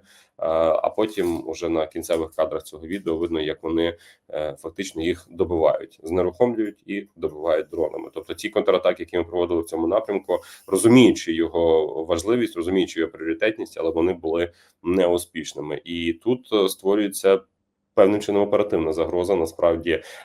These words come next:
е, щодо логістики Лиману, щодо навіть потенційного подальшого просування противника за такою ж,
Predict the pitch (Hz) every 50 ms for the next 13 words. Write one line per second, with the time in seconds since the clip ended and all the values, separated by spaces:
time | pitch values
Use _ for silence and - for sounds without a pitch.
0 | - - - 82 80 - - - - - 85 82 82 82 80 76 80 82 87 85
1 | 92 104 101 - - 98 - 101 101 107 107 104 104 104 101 104 95 95 - -
2 | - - 107 107 113 127 127 117 92 90 90 101 104 101 - - - - 85 82
3 | - - 90 92 92 82 - 82 80 85 85 80 - 82 80 - - - - 85
4 | 85 85 85 85 82 82 - 85 - - 90 87 85 87 - 85 82 - - 90
5 | 87 87 90 - - 87 82 78 78 76 - -